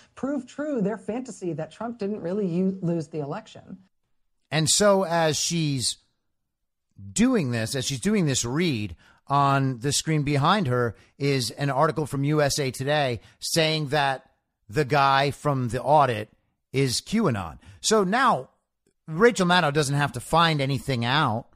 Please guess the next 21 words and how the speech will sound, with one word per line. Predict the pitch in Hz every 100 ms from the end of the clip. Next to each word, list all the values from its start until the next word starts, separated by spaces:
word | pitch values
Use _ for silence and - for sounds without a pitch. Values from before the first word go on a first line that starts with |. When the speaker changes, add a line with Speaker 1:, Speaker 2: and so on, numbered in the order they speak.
| _ _ -
Speaker 2:
or | 147
understand | 147 139 - 147
what | 123 107
QAnon | 196 220 135 117 120
is | - _ -
or | 127
understand | 139 131 151 135
what | 127
the | 110
guy | 127 175
believes. | 135 101 90 110 - _ _
She | - 220
can | 254
just | 208 - - _
understand | 170 170 151 - 151 143
that | 139 117
because | 139 - 202 185
he's | 170
auditing | 170 175 147 135
the | 117 127
election, | 156 175 - 104